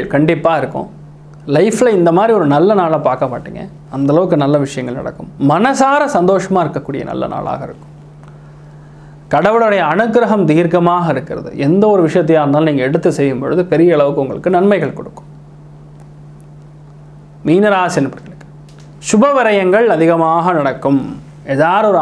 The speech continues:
ஆடம்பரமான விஷயமா இருக்கலாம், இல்ல ஒரு ரெட்ரோஃபிட்டிங்னு சொல்லுவோம், மறுபடியும் அது நல்லா சரியா இல்லாத விஷயத்தை மறுபடியும் சரி பண்றதுக்காக சில செலவுகள் பண்ணுவீங்க, ஆடம்பரமான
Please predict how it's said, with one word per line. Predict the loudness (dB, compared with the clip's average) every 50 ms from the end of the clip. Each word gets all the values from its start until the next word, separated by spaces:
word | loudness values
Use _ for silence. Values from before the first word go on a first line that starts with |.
| 2 0
ஆடம்பரமான | 0 0 0 0 0 0 2 2 2 2 2 2 0 0
விஷயமா | 0 0 0 2 2 0
இருக்கலாம், | -2 -4 -4 -4 -4 -6 -8 -14 -20 -20 -20 -20 -20 -18 -6 -2
இல்ல | 0 2 4 4 2 2 0 -2 -6 -10 -16 -20 -20 -20 -20 -10 -4 -2 0
ஒரு | 0 2 2 2 0 0 -2 -6 -10 -18 -20 -20 -20 -20 -10 -4 -2 -2
ரெட்ரோஃபிட்டிங்னு | -2 -2 0 0 2 2 2 2 0 0 2 2 2 4 2 2 0 0
சொல்லுவோம், | 2 2 2 0 -2 -2 -2 0
மறுபடியும் | 0 2 2 2 2 2
அது | 2 2 2
நல்லா | 2 2 2 2 2 0 -4 -8 -12 -16 -16 -6 -2
சரியா | 0 2 2 2 2 2 2
இல்லாத | 2 2 2 2 0 0
விஷயத்தை | 0 0 0 2 2
மறுபடியும் | 2 2 2 2 0 2 2 0
சரி | 0 2 2 0
பண்றதுக்காக | 0 2 0 0 0 0 0 0 0 0 0 2
சில | 2 2 2 2
செலவுகள் | 0 2 2 2 2 2 0 0 -2
பண்ணுவீங்க, | -6 -6 -8 -10 -10 -12 -14 -16 -20 -20 -20 -20 -20 -20 -20 -20 -20 -20 -20 -20 -20 -20 -20 -20 -6 -2 0 0 2
ஆடம்பரமான | 2 2 2 2 2 2 2 0 0 0